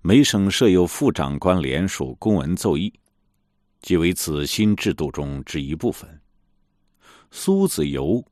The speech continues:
也被认为商州军事通关，但是父亲则在京为官。兄弟二人必须有一人与父亲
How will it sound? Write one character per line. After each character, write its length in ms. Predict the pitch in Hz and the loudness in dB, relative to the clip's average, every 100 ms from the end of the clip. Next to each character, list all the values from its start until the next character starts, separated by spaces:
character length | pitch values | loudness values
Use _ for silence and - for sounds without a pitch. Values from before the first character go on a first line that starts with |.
| _ _ _ | _ _ _
也 220 | 76 85 | 0 2
被 160 | 92 98 | 2 2
认 220 | 107 76 | 0 -2
为 260 | 64 69 | -4 -4
商 320 | 71 - 90 87 | -4 -2 -2 0
州 200 | 82 78 | -2 -2
军 200 | 98 92 | -2 -2
事 160 | - | -2
通 220 | - - 65 | -6 -8 -10
关， 260 | 71 65 - _ _ - | -8 -10 -14 _ _ -8
但 160 | 76 | -8
是 280 | 67 73 62 _ - | -6 -8 -10 _ -20
父 320 | - 175 95 | -4 0 0
亲 280 | - - 50 - | -4 -10 -12 -10
则 180 | 67 | -10
在 260 | - 123 87 | -6 -2 -2
京 260 | - 120 110 | -2 -2 -2
为 160 | 57 | -4
官。 260 | - 64 58 _ _ _ _ _ _ - _ - | -6 -10 -10 _ _ _ _ _ _ -20 _ -10
兄 280 | - 190 | 2 4
弟 140 | 185 165 | 4 4
二 200 | 151 113 | 4 4
人 280 | 71 85 110 | 2 0 -2
必 220 | 180 147 | 0 0
须 200 | - 165 | 0 2
有 160 | 78 | 2
一 120 | 85 123 | 2 0
人 280 | 73 71 | -2 -2
与 140 | 73 67 | -6 -8
父 240 | - 110 | -6 -6
亲 200 | - 73 | -4 -8